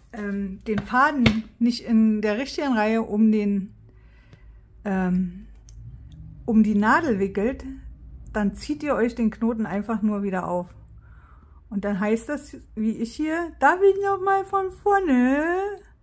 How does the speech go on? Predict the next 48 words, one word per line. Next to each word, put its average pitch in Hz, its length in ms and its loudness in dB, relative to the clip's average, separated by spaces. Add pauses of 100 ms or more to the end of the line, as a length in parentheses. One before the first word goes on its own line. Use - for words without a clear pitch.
(800)
Und 240 160 6
hier 330 220 2
ist 330 80 -10
es 302 80 -4
aber, 262 200 4
wenn 254 140 4
ihr 247 100 0
euch 240 120 0
den 240 160 0
Knoten 240 320 0
einfach 214 320 -2
nur 202 160 0
durchzieht, 320 720 -2 (260)
so 214 220 -6
wie 208 100 -4
das 320 180 -8
hier 214 140 -2
gerade, 220 360 -2 (480)
dann 226 180 2
geht 254 180 -2
er 233 140 2
auch 220 160 -6
wieder 202 220 -4
auf. 175 300 -6
Also 180 240 -10
dann 196 200 -2
habt 202 160 -4
ihr 202 100 2
nicht 208 180 -2
das 208 140 -6
Problem, 196 440 -2
dass 190 180 -4
ihr 185 100 -6
da 180 100 -4
einen 185 120 -4
dicken, 202 240 -6
fetten 185 340 -10
Knoten 220 360 -6
drin 185 200 -4
habt. 180 220 -8
Das 170 100 -16
hatte 202 160 -8
ich 196 80 -10
ja 202 80 -2
gestern 185 360 -6
Abend 190 280 -4
beim 170 160 -8
Live 175 320 -8